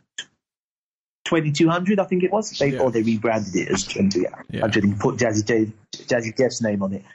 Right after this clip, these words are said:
Speaker 1: But that mixer, it was a small, compact mixer. And everybody thought, "How's Cash Money doing all this stuff? How's Cash, I've gotta get the same stuff as Cash Money." So everyone <laughs> went out and bought these mixers, you know.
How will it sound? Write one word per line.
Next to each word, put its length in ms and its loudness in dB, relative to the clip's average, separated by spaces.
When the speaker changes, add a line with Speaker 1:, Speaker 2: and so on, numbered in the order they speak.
Speaker 1:
But 240 -2
that 220 -2
mixer, 540 -6
it 140 -2
was 120 -6
a 60 -4
small, 440 0
compact 520 -2
mixer. 380 -8
And 220 -2
everybody 460 2
thought, 280 -2
"How's 260 -2
Cash 220 -4
Money 200 2
doing 180 4
all 100 2
this 100 -2
stuff? 160 0
How's 220 2
Cash, 180 -4
I've 160 0
gotta 180 2
get 160 0
the 60 -8
same 280 0
stuff 240 -2
as 100 -16
Cash 260 -8
Money." 200 -12
So 120 -6
everyone 440 2
<laughs> 80 2
went 100 2
out 400 0
and 80 -6
bought 200 0
these 160 -8
mixers, 420 -4
you 80 -2
know. 220 0